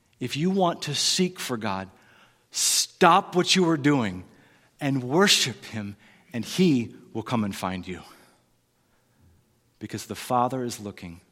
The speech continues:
for worshipers. The Father is seeking worshipers.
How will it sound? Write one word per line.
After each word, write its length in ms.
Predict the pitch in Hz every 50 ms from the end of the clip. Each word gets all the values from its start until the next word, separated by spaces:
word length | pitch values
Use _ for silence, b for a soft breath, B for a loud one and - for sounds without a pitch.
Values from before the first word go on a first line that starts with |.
| _ _ _ _ _ _ _ _ _ _
for 200 | - - - 104
worshipers. 800 | 95 101 107 98 - - - - - - - - - - - - _ _ _ _ _ _ _ _ _ _ _ _ _ _ _ _ _ _ _ _ _ _ _ _ _ _ _ _ _ _ _ _ _ _ _ _ _ _ _ _ _ _ _ _ _ _ -
The 60 | -
Father 340 | - - 110 107 110 107 101
is 100 | 98 -
seeking 400 | - 143 160 151 - 107 95 92
worshipers. 600 | 87 - - - - _ - - - - -